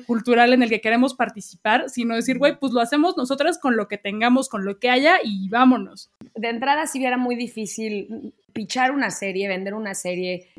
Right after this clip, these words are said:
Speaker 2: como esta, porque es una serie que habla de un personaje y no es sobre, como dicen los gringos, no es plot driven, sino es character driven.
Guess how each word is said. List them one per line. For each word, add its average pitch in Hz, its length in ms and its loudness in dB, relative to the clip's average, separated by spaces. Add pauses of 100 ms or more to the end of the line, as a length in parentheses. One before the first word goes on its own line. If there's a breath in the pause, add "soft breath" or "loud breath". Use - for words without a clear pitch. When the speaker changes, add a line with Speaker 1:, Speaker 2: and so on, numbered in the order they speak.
Speaker 2:
como 190 280 -4
esta, 208 380 -6
porque 175 380 -8
es 165 120 -10
una 180 160 -10
serie 175 220 -10
que 175 200 -10
habla 180 280 -6
de 170 140 -4
un 175 160 -6
personaje 180 640 -8
y 175 100 -6
no 175 160 -6
es 175 180 -8
sobre, 170 420 -10 (180)
como 180 240 -8
dicen 185 220 -6
los 185 120 -8
gringos, 185 320 -6
no 202 100 -4
es 202 140 -6 (120)
plot 208 380 -2
driven, 196 460 -2
sino 175 220 -4
es 170 100 -8
character 185 480 0
driven. 165 480 -2